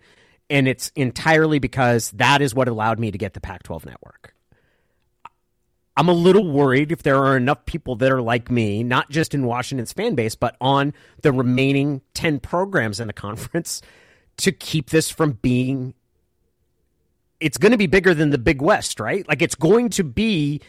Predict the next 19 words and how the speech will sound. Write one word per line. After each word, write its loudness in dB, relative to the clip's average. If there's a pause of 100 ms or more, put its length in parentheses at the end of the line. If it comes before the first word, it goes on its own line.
(220)
the, 2 (320)
in 6
the 2
Power -2
Five. -2
And, -4 (180)
like, -18 (100)
recently -4
<laughs> -
I 2
was -4
like, -8
"Uh, -8 (160)
I 0
hope, 4 (500)
I, 4
I, 4
I 4
hope, 2